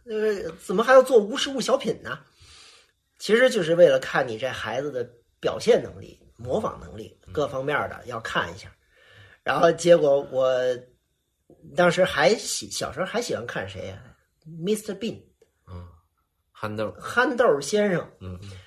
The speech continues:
Speaker 1: 然后里边儿有一个憨豆先生，我记得有一个憨豆先生在那个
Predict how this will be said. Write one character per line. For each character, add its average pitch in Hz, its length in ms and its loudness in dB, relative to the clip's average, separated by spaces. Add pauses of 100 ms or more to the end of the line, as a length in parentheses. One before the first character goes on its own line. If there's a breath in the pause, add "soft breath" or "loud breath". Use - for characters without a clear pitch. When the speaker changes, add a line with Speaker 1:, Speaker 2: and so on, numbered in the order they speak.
(120 loud breath)
Speaker 1:
然 143 120 0
后 165 100 6
里 139 160 0
边 147 140 2
儿 175 60 6
有 120 160 2
一 135 100 -2
个 156 120 0
憨 185 200 -4
豆 170 160 2
先 180 240 0
生， 131 260 -4
我 120 100 -6
记 170 200 -4
得 135 120 0
有 117 100 -2
一 - 20 0
个 127 60 0
憨 175 160 -6
豆 160 100 0
先 160 180 -4
生 151 100 0
在 147 200 0
那 127 180 -2
个 110 300 -6